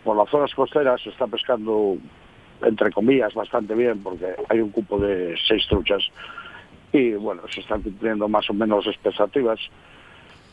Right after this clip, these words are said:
Eh, en cuanto a la pesca sin muerte, salvo en el Narcea, es prácticamente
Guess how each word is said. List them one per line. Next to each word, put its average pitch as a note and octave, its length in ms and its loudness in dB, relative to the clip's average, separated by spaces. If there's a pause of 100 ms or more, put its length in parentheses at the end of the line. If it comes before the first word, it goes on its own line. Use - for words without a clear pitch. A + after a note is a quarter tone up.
(120)
Eh, A#2+ 340 2
en A#2 120 -2
cuanto A#2 260 0
a - 20 2
la B2+ 80 4
pesca C3 300 -2
sin C3 180 -4
muerte, A2+ 720 0 (260)
salvo G#2+ 260 0
en G#2 100 -6
el G#2+ 100 -6
Narcea, G#2+ 720 0 (440)
es - 140 0 (100)
prácticamente G#2+ 960 0